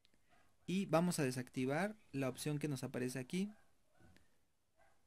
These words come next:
Ajá. Nos vamos a ir a donde dice desactivar este administrador de dispositivos.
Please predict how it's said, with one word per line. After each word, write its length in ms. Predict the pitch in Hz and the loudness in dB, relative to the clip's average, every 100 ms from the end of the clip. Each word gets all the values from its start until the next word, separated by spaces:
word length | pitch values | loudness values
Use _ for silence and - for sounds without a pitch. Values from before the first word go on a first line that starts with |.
| - | -16
Ajá. 340 | 120 151 185 - - - - | -6 -4 -4 -6 -20 -18 -6
Nos 260 | 143 131 135 | -2 0 0
vamos 260 | 139 143 | -2 0
a 80 | 139 | 0
ir 160 | 143 139 | 2 2
a 20 | |
donde 240 | 131 120 | 2 2
dice 320 | 131 139 175 - - - - - _ - - _ - | 2 0 -4 -6 -18 -20 -20 -20 _ -20 -20 _ -12
desactivar 1000 | 147 139 135 139 127 - 135 147 170 180 - - - _ _ - - - - - - - _ - - _ _ - - _ _ _ - - - _ _ _ _ _ _ _ _ _ _ _ - | -4 0 2 0 -4 -2 0 2 0 0 -6 -20 -20 _ _ -20 -20 -20 -20 -20 -20 -20 _ -20 -20 _ _ -20 -20 _ _ _ -20 -20 -20 _ _ _ _ _ _ _ _ _ _ _ -2
este 240 | 151 151 | 0 2
administrador 600 | 160 143 127 113 127 135 | 0 2 2 2 2 2
de 120 | 143 131 | 2 0
dispositivos. 880 | 120 - 117 127 165 185 302 - | -2 -4 -4 -4 -4 -2 -4 -6